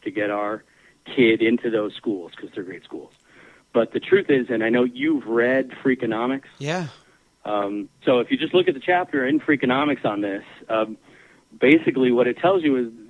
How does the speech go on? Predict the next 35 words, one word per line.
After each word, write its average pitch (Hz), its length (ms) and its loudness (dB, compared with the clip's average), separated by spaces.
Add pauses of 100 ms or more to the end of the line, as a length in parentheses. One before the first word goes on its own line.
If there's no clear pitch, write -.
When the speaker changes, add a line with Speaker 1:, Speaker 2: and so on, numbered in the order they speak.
(160)
Speaker 1:
that 120 340 -4
people 165 280 0
are 160 80 6
confusing 147 600 2
cause 120 260 -2
and 110 100 -4
effect. - 420 -8 (840)
The 254 80 2
truth - 240 -2
is 285 120 0
the 247 120 -4 (160)
single, 190 560 2 (420)
the 127 120 -4
factor 185 580 0
that 139 300 0 (320)
has 139 260 0
the 127 80 4
greatest 143 380 2
impact 110 560 -4 (500)
on 107 600 -4
students' 127 400 2
test 165 220 -2
scores 90 420 -10 (880)
is 117 480 6 (220)
parental 123 440 0
income. - 360 -2 (200)
We 190 100 2
Speaker 2:
Right. - 100 6
Speaker 1:
don't 190 80 6
want 185 260 2
that 185 220 -2
to 170 40 -16
be 160 120 -8
true. 170 400 -4 (100)
Speaker 2:
Right. 104 340 -8